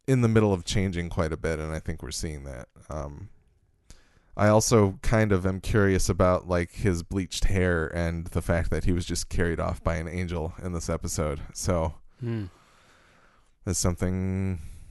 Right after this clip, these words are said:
Speaker 1: weird afoot? I don't know. There was part of me that thought when he drained, like, when he attacked or killed the angel in this episode, like,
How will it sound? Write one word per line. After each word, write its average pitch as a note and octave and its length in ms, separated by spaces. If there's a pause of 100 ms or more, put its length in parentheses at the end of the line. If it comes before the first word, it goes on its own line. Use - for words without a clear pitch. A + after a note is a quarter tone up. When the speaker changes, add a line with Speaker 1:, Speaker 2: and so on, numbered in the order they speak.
(280)
Speaker 1:
weird A2+ 360
afoot? B2+ 480 (120)
I G2+ 100
don't G2 140
know. F#2+ 180
There A#2 180
was C#3 120
part D#3+ 260
of D#3+ 60
me D3 100
that A2+ 240
thought A2+ 300
when G#2+ 160
he A2 240
drained, G#2+ 720
like, G2+ 200
when G#2+ 140
he A2+ 160
attacked G#2 480
or F2+ 100
killed F#2+ 360
the F#2 120
angel F2+ 440
in F2 180
this E2+ 180
episode, E2+ 640
like, E2+ 300